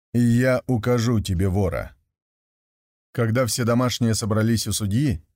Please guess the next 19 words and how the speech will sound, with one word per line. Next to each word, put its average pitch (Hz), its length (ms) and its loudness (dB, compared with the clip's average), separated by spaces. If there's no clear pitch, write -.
он 131 180 0
молвил: 92 480 -2
"Каждому 113 540 2
из 104 120 2
вас 117 300 2
я 113 100 0
дам 110 220 2
сейчас 110 420 -2
по 117 140 -2
одинаковой 110 580 0
тростниковой 107 680 0
палочке. 104 680 -4
Утром 123 440 2
вы 127 120 0
вернёте 127 560 0
мне 85 220 -2
их. - 280 -12
И 123 80 2
знайте, 104 720 -2